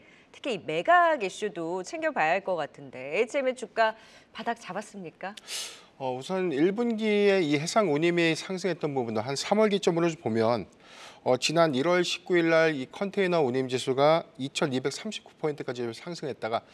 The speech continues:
Speaker 2: 삼월 중순 이후 사월 초반까지 해서는,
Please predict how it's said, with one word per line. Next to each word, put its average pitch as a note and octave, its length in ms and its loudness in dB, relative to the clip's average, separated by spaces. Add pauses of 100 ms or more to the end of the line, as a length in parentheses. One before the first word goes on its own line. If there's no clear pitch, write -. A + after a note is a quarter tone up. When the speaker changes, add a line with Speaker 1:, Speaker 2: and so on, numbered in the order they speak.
(320)
Speaker 2:
삼월 A#3 480 0
중순 E3+ 420 -4
이후 B2 260 -2
사월 G#3 340 0
초반까지 F#3+ 600 -2
해서는, C#3+ 400 -2